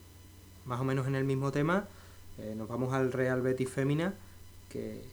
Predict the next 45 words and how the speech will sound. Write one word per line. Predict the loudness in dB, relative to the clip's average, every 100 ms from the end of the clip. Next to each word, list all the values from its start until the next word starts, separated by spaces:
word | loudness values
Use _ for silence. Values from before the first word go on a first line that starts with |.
| -12
que | -6
ya | -4
se | -4 -2
sabe | 0 2 2
que, | 2 -2 -4 -8 -12 -14
que | -8
el | -4
ocho | -2 0
de | 0
septiembre | 0 0 0 4
va | 4
a |
arrancar | 4 4 2 2 0
su, | 2 2 0
su | -2 0
liga, | 4 6 6
esa | 4
primera | 2 2 4 4
división | 4 2 2 2 0
pro, | 2 4 6 4 -4 -16
si | -2 2
mal | 4
no | 4
recuerdo, | 4 4 6 6 4
que | 2
es |
el | 2 0
nuevo, | 0 2 0 -2 -10 -16 -12
eh, | -4 -4
calificativo. | 0 2 2 2 2 2 2
Se | 0
ha | -2
unido | -2 0
el | 0
Real | 2 2
Betis | 2 0 -2 -4 -12 -20 -14 -8
y |
todos | -2 2 4
los | 4
equipos | 4 2 2 2
de, | 2 0 -2 -12 -20 -8
de | 0 2
la | 4
antigua, | 2 4 4 4 0 -6 -18 -20 -12
eh, | -6 -4 -4 -8